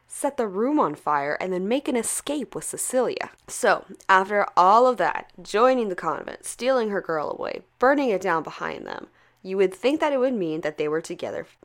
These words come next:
forever. Well, for them, forever lasted about three months.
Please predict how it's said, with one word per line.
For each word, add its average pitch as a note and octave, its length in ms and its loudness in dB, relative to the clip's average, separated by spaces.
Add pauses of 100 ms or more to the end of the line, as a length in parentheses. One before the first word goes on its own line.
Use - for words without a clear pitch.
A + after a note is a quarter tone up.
forever. - 760 -2 (160)
Well, A#3 360 0
for D#4+ 340 0
them, E3+ 300 4
forever G#3+ 600 2
lasted F3 380 -2
about D#3+ 300 0
three G3+ 240 -4
months. - 420 -6